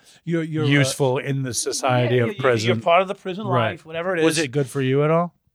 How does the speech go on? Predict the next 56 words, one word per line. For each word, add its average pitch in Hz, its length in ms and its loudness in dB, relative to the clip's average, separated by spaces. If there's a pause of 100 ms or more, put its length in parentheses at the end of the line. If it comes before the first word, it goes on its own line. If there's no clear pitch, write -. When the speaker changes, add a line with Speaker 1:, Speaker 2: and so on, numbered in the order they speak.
(500)
Speaker 1:
Uh, 160 220 2
in 208 200 -4
many 180 180 -4
ways. 190 360 -6
It, - 180 -8
uh, 139 200 -4
Speaker 2:
What 147 180 2
was 147 160 -4
good? 113 280 -10
Speaker 1:
So - 160 0
what 180 140 -4
you 175 60 -12
see 220 200 -4
right 196 140 -2
now 180 180 -4
is 156 120 -10
a 151 40 -20
guy 160 220 -4
who's 143 140 -18
been 143 160 -20
ripping 156 340 -6
and 143 180 -8
running, 156 300 -6
and 131 140 -8
I - 20 -6
don't 139 180 -8
mean 147 140 -2
in 135 80 -2
a 127 60 -4
bad 151 240 0
way, 120 300 -8 (300)
but 165 140 -10
all 156 220 0
over 143 160 -4
the 131 60 -10
country 170 360 -6
for 127 140 -14
the 139 80 -10
last, 135 320 -10 (560)
let's 247 140 -10
say, 214 100 -6
three, - 160 -8
four 139 160 -12
years, 147 480 -6 (100)
you 127 80 -16
know, 123 220 -12
doing 127 220 -8
shows 127 320 -12
like 120 160 -16
this, - 280 -16 (420)
not 127 160 -4
getting 147 180 -2
enough 135 140 0
sleep 131 300 -4
at 127 80 -12
times, 123 520 -12